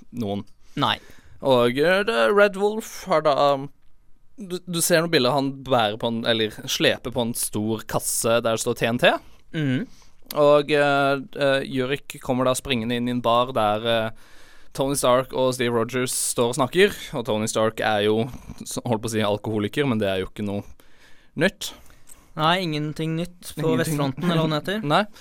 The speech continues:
Speaker 1: og, ehm, det er vel da en som skal lynsjes, eh, som da er denne indianeren.
Speaker 2: Ja. Eh, Steve Rogers kommer og redder dagen for Red Wolves, eh, tilfelle.
Speaker 1: Ja,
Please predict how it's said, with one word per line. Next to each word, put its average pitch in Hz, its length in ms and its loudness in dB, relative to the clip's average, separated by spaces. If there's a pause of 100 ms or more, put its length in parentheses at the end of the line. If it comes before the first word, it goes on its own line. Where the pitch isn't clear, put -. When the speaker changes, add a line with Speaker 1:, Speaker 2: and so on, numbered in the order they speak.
(320)
Speaker 1:
og, 156 380 2
ehm, 160 760 -2 (300)
det 156 180 0
er 135 160 4
vel 139 160 -6
da 143 240 2
en 127 160 2
som 139 160 -10
skal 131 160 0
lynsjes, 117 560 -4 (540)
eh, 117 500 2
som 117 160 -8
da 104 140 2 (180)
er - 160 -12 (480)
denne 107 320 0
indianeren. 170 460 0 (340)
Speaker 2:
Ja. 139 180 -2 (320)
Eh, 143 180 6
Steve 226 220 4
Rogers 220 300 6
kommer 165 580 2
og 143 320 4
redder 143 480 2
dagen 135 540 4
for 143 240 2
Red 143 340 0
Wolves, - 480 -6
eh, 131 680 0
tilfelle. 147 400 2 (240)
Speaker 1:
Ja, 160 200 2